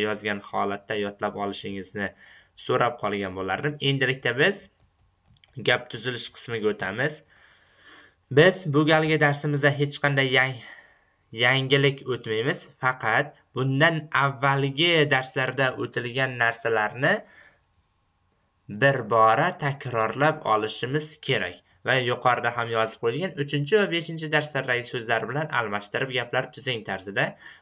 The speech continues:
Biz bundan avvalgi darslarda o'tganmiz. Ya'ni I do, men bajaraman. Yozib ketaylik shuni.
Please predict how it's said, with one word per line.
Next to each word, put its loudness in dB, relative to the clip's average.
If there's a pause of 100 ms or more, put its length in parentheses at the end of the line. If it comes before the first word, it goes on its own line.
Biz 2
bundan 0
avvalgi 2
darslarda 0 (100)
o'tganmiz. -4 (240)
Ya'ni 2 (420)
I 2 (120)
do, 4 (200)
men -4
bajaraman. -2 (920)
Yozib -2
ketaylik -4
shuni. -8